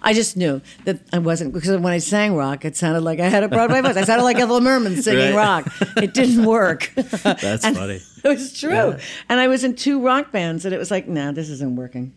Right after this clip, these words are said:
Speaker 1: Right? So I moved to New York City, and I, and when I graduated from high school, my mother wanted me to go to college, and I thought, "No, the college, the, my education is the streets of New York."
Speaker 2: Right.
Speaker 1: And, you know, auditioning for Broadway musicals.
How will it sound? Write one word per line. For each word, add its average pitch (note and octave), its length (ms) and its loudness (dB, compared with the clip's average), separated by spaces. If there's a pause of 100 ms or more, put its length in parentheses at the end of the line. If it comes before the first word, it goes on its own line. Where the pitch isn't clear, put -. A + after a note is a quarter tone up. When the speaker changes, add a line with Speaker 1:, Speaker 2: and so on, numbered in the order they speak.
(140)
Speaker 1:
Right? D3 180 -10 (100)
So - 160 -4
I A3+ 60 2
moved C4+ 180 0
to C#4 100 0
New A3+ 60 0
York G3 160 -2
City, E3+ 400 -6
and E3+ 120 -4
I, E3+ 200 -4 (180)
and D3+ 340 -6
when E3+ 160 -4
I E3 40 -2
graduated F3 420 -4
from E3 80 -4
high D#3 140 -2
school, C#3 280 -8
my D#3 120 -2
mother F#3+ 200 -2
wanted F3+ 180 -4
me E3 80 -4
to D#3 60 -6
go D3+ 120 -6
to D3 40 -8
college, D#3 540 -4
and D#3+ 80 -4
I D#3+ 60 -4
thought, D#3 180 -4 (240)
"No, D3+ 380 -4
the C#3 80 -10
college, D3 500 -4
the, D3 140 -10 (200)
my F#3+ 200 0
education F3 560 -4
is C#3+ 160 -6
the D3 80 -10
streets D3 340 -6
of D3+ 60 -2
New D3+ 80 0
York." E3 360 -4
Speaker 2:
Right. F2+ 200 -10 (240)
Speaker 1:
And, F3 440 -2 (140)
you F3+ 140 -4
know, E3 100 -2
auditioning E3 480 -4
for E3 80 -8
Broadway D3+ 280 -4
musicals. F3+ 500 -4